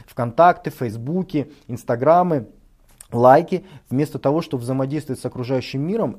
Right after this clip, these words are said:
и это делает его несчастным в конечном счёте, потому что он там себе пролайкал, да, конечно, знаете, это тоже забавная фигня, что какая жопа бы ни случилась, человек всегда улыбается. Вот не, у тебя депрессия, да,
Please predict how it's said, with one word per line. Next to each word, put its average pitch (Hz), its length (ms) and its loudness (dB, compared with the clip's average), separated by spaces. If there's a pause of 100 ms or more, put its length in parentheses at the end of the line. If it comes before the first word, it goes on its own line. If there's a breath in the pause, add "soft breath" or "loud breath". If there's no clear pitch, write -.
и 135 280 -2
это 143 260 -6
делает 120 400 -8
его 117 180 -10
несчастным 117 640 -8
в - 40 -18
конечном 101 380 -10
счёте, 95 340 -16
потому 131 300 -8
что 139 220 -8 (280 loud breath)
он 165 120 -2
там 156 140 -2
себе 151 200 0
пролайкал, 160 560 0
да, 147 160 2
конечно, 135 420 -4 (160 loud breath)
знаете, 190 260 0
это 131 180 -4 (180 loud breath)
тоже 143 420 -2
забавная 151 520 4
фигня, 139 380 -4 (260 loud breath)
что - 220 -6
какая 190 180 6
жопа 185 260 2
бы 156 140 0
ни 160 80 -4
случилась, 262 440 -2
человек 170 260 -2
всегда 160 240 2
улыбается. 143 640 0 (280 loud breath)
Вот 135 180 -6
не, 180 140 2
у 156 160 -4
тебя 196 220 4
депрессия, 202 720 2
да, 160 200 4